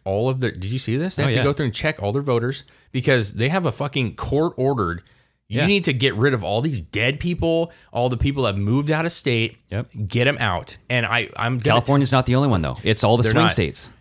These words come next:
Speaker 1: They're not.
Speaker 2: Pennsylvania,
Speaker 1: But I'm gonna
Speaker 2: Wisconsin.
Speaker 1: tell you, when, if, if things got cleaned up, you're, that number that was so big,
Speaker 2: Yeah.
Speaker 1: California's so blue,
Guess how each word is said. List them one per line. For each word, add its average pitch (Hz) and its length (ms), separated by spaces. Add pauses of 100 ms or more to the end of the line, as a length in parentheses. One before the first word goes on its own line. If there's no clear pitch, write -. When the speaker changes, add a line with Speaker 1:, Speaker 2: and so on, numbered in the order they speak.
(160)
Speaker 1:
They're 110 160
not. 113 160
Speaker 2:
Pennsylvania, 110 640
Speaker 1:
But 113 140
I'm 120 100
gonna 143 100
Speaker 2:
Wisconsin. 117 180
Speaker 1:
tell 147 200
you, 90 360 (300)
when, 113 360
if, 117 280
if 107 200
things 165 420
got 170 180
cleaned 135 300
up, 82 240 (880)
you're, 101 200
that 117 200
number 123 360
that 117 160
was - 80
so 104 440
big, 101 440 (400)
Speaker 2:
Yeah. 71 240
Speaker 1:
California's 117 580
so 104 320
blue, 104 400